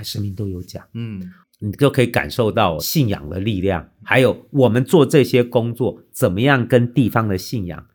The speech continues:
Speaker 1: 能够有一个互动和结合。在这个前提底下，我觉得这次的调查比以前做的都还要有意义。
Speaker 2: 嗯。
Speaker 1: 你走进了那个信仰，然后走进了那个文化体系里面，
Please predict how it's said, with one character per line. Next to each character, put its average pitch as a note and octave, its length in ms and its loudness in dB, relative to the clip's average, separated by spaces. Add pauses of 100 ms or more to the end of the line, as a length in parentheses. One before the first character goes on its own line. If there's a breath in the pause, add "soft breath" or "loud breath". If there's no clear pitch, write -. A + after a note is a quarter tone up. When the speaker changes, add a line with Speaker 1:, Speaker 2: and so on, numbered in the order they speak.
(160)
Speaker 1:
能 A2 240 -6
够 A#2 220 2
有 E2+ 180 -4
一 G2 80 -6
个 F#2+ 300 -4 (260)
互 A#2 260 -2
动 G#2 220 -2
和 F#2+ 220 -8
结 E2+ 260 -8
合。 - 260 -14 (160)
在 F#3 140 4
这 F3 80 2
个 E3+ 60 4
前 C3+ 180 2
提 C#3 100 2
底 A2 100 -2
下， B2 180 4
我 G#2+ 120 0
觉 C3+ 160 -2
得 E3+ 160 4
这 E3 220 0
次 D3+ 120 -2
的 C#3 80 2
调 B2 260 2
查 E2 280 -6 (240 soft breath)
比 E3+ 120 2
以 F3+ 120 2
前 B2 200 0
做 C#3+ 120 2
的 A2+ 120 0
都 E3 120 4
还 C3+ 140 2
要 B2+ 160 4
有 F2 160 -2
意 A#2 100 -8
义。 G#2+ 320 -6
Speaker 2:
嗯。 A#2 360 -6
Speaker 1:
你 A2 400 -2 (100)
走 G2 240 2
进 F3 180 0
了 B2+ 120 4
那 A#2 160 0
个 G#2 100 0
信 G2 300 -6
仰， E2 180 -12 (220)
然 G2 100 -4
后 G2+ 80 -2
走 F2 240 -2
进 D#3+ 160 -2
了 G#2 140 0
那 G2+ 120 0
个 E2+ 300 -8
文 F2+ 180 -6
化 F#2+ 200 -2
体 - 240 -10
系 F#2+ 200 -8
里 D#2 160 -10
面， E2+ 240 -10